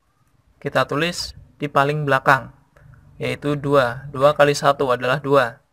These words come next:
Lalu dua kalikan empat, hasilnya adalah delapan. Tiga kalikan satu, hasilnya adalah tiga. Lalu kita jumlahkan, teman-teman.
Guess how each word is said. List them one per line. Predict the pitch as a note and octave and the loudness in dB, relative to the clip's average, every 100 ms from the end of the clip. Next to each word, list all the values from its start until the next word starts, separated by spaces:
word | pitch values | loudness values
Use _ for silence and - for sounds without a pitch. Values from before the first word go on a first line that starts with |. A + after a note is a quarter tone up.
| _ _ _ _ _ - _ _ _ _ C3 | _ _ _ _ _ -20 _ _ _ _ -6
Lalu | C3 D#3 F3 F3 _ _ _ _ _ _ _ C#3+ | -2 -2 -2 -12 _ _ _ _ _ _ _ -2
dua | D3 D#3+ | 0 2
kalikan | D#3 D3+ D3+ D3+ D3+ - | 2 2 0 0 -2 -12
empat, | D3 D3 B2 _ _ _ _ _ _ - | -2 2 2 _ _ _ _ _ _ -10
hasilnya | C#3 C#3+ C3+ C3 B2+ | -6 -6 -6 -6 -2
adalah | B2+ | -2
delapan. | B2+ A#2+ A#2+ B2+ D#3 F#3 _ _ _ _ _ _ _ _ _ _ _ _ _ _ _ _ _ | 0 -4 -2 -2 -4 -6 _ _ _ _ _ _ _ _ _ _ _ _ _ _ _ _ _
Tiga | D3 C#3+ D#3+ E3 E3 | -10 -2 2 2 4
kalikan | D3 D3 E3 E3+ | 2 2 0 0
satu, | E3 - - D#3+ D3+ C3 B2 _ _ _ _ _ _ | -6 -6 0 0 0 -8 -10 _ _ _ _ _ _
hasilnya | - B2+ C3 C3+ D3 | -8 -8 -4 0 0
adalah | C3 C3+ D3+ | 2 -2 -2
tiga. | C#3+ C#3 B2 A#2+ C3 _ _ _ _ _ D3+ | -6 -2 -4 -4 -14 _ _ _ _ _ 0
Lalu | C#3+ E3 | 2 0
kita | D#3+ D#3+ | 0 -2
jumlahkan, | D3 C3+ C3 D3+ | -2 -4 0 0
teman-teman. | D3+ C3+ C#3+ F3 | 0 -4 -6 -8